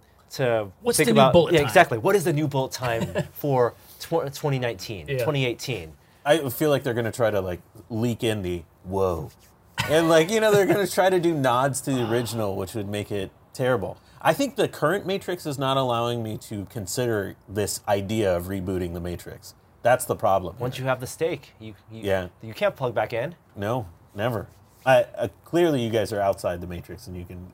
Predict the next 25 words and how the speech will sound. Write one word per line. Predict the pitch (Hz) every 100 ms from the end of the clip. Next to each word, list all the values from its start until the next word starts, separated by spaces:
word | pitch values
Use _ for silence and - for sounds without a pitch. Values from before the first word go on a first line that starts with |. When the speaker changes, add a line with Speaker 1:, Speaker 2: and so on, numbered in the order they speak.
| - 131
Speaker 3:
even | 107 101
consider | 120 98 110 92
this. | 80 120 160
Speaker 1:
<laughs> | - 143 156 - _ _ -
Oh, | 98 90 85 -
I, | 135
I | 151
would | 147 165 180
like | 175 -
to, | -
I, | 143 120 - - -
if | 160
they're | 156
gonna | 175 170
do | 110 131
it, | 156 - - - - _ _ -
telling | - 147 160 143
it | 131
within | 120 - 139 139 131
the |
context | - 127 120 120 - -
of | 117 101
the |
Matrix | 107 117 120 -
being | 113 107